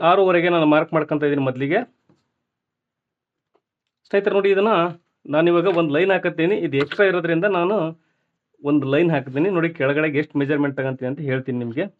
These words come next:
ನೋಡಿ, ಇಲ್ಲಿಗೆ ಆರೂವರೆ ಅಂದ್ರೆ ಹದಿಮೂರು ಇಂಚು ನಮಗೆ ಇಲ್ಲಿ ಫಿಟ್ಟಿಂಗ್ ಆಗುತ್ತೆ ಸ್ನೇಹಿತರೆ. ಅದಕ್ಕಿಂತ ಮುಂಚೆ ನೋಡಿ, ಕೆಳಗಡೆ ಪಟ್ಟಿ ಸ್ನೇಹಿತರೆ, ಇದು ಬಂದು ನೋಡಿ, ನಾನು ಒಂದು ಕಾಲು ಇಂಚ್ ಇಡ್ತಾ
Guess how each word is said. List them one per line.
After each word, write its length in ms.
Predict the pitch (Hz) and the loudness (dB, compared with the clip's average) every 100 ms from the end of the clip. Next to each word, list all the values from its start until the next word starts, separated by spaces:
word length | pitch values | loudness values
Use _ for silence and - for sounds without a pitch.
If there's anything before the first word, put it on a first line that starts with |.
| _ _ _ _ _ - _ _ _ | _ _ _ _ _ -20 _ _ _
ನೋಡಿ, 220 | 143 147 156 | -6 -2 2
ಇಲ್ಲಿಗೆ 260 | 151 156 185 147 147 _ _ _ _ _ _ - | 2 4 2 0 -6 _ _ _ _ _ _ -8
ಆರೂವರೆ 520 | 135 160 185 143 131 127 151 | 0 2 2 2 0 0 -2
ಅಂದ್ರೆ 180 | 170 226 135 | 0 0 -2
ಹದಿಮೂರು 400 | 143 147 180 165 | -4 -2 0 2
ಇಂಚು 220 | 147 147 196 | 2 2 0
ನಮಗೆ 200 | 143 170 160 | 0 0 0
ಇಲ್ಲಿ 120 | 170 - | 0 -4
ಫಿಟ್ಟಿಂಗ್ 280 | 135 160 147 | -6 -2 -2
ಆಗುತ್ತೆ 220 | 139 139 127 | -2 -6 -8
ಸ್ನೇಹಿತರೆ. 280 | 139 139 262 - _ _ _ _ _ _ _ _ _ _ - | -6 -2 -2 -4 _ _ _ _ _ _ _ _ _ _ -8
ಅದಕ್ಕಿಂತ 300 | 143 185 170 | -6 -4 -2
ಮುಂಚೆ 200 | 170 190 139 160 - _ - | -2 0 0 -2 -8 _ -10
ನೋಡಿ, 140 | 165 175 | -8 -2
ಕೆಳಗಡೆ 340 | 151 165 185 185 180 | 2 2 2 0 -2
ಪಟ್ಟಿ 200 | 147 156 | -4 -4
ಸ್ನೇಹಿತರೆ, 260 | 151 139 156 160 | -4 -2 -2 -2
ಇದು 120 | 185 165 | -2 -2
ಬಂದು 220 | 160 180 139 160 - _ - | 0 -2 -2 -6 -12 _ -8
ನೋಡಿ, 180 | 147 156 147 | -4 0 0
ನಾನು 160 | 165 156 151 - 143 135 | 0 -2 -4 -8 -8 -4
ಒಂದು 240 | 170 214 220 | -2 -2 0
ಕಾಲು 180 | 156 147 143 | 0 2 0
ಇಂಚ್ 160 | 160 135 | -2 -6
ಇಡ್ತಾ 180 | 127 | -4